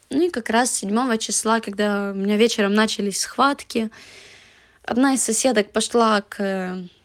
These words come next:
врачу-терапевту, Ирина Язова, и она ей говорит, что у меня начались схватки, а Ирина ей отвечает, «Хорошо», говорит, «спасибо, что предупредили,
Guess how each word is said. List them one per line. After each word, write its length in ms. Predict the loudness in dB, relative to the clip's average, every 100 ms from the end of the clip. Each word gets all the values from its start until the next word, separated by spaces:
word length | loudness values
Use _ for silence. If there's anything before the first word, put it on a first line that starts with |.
| _ _ _ _ -4
врачу-терапевту, 1080 | -2 0 0 2 2 2 2 2 -2 -2 -4 _ -6
Ирина 280 | 0 2 2
Язова, 500 | 2 0 0 -2 -4 -6 -12 _ _ _ _ _ -20 -20 _ _
и 320 | 2 4 4
она 200 | 4 4
ей 260 | 4 4 4
говорит, 420 | 4 4 2 0
что 220 | -2 0
у 40 | 4
меня 160 | 4
начались 340 | 4 2 -2 -2
схватки, 580 | 2 2 2 0 -2 -2 -18 -20 -12
а 100 | 2 6
Ирина 220 | 6 6
ей 200 | 6 4
отвечает, 580 | 2 -4 0 0 -2 2
«Хорошо», 420 | 4 4 2 -2
говорит, 360 | -2 -6 -8 -10
«спасибо, 440 | -4 0 0 0
что 160 | -2 -4
предупредили, 840 | -2 0 0 -2 6 6 6